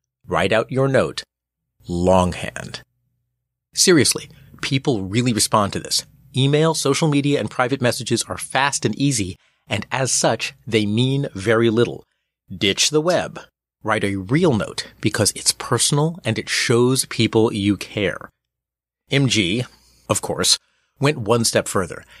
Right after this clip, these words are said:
He bought a box of beautiful blank Crane stationery cards with lined envelopes. Then he practiced handwriting,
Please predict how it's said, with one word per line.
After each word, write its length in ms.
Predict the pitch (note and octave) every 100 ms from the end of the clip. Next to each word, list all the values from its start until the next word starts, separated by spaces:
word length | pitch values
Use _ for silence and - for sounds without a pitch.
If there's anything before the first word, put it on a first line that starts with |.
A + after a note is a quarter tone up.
| _
He 160 | E3
bought 180 | D#3 D3+
a 60 | B2+
box 340 | B2 C3 -
of 140 | C#3
beautiful 500 | - G3 G3 E3 -
blank 480 | C3+ B2+ B2 C3+ -
Crane 420 | - - B2 C#3 C#3+
stationery 560 | - C3+ - C3 C3
cards 440 | - - C3 C3 -
with 200 | G#2+ G2
lined 500 | F#2+ A2+ B2 B2+ B2
envelopes. 560 | B2 A#2+ G#2 E2 - - _ _ _
Then 300 | A#2+ A#2 D#2
he 180 | - -
practiced 540 | A#2 - B2 - A2+ -
handwriting, 1040 | - - C#3 D3 D#3 G#2+ F2 E2 G2